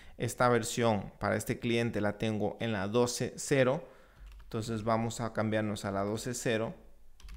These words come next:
Hacemos un git branch y ya estamos en la doce cero.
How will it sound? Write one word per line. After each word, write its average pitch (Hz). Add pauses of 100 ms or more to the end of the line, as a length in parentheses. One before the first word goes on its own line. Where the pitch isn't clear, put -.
(220)
Hacemos 101
un 110
git 113
branch 123
y 127
ya 113
estamos 107
en 107
la 98
doce 98
cero. -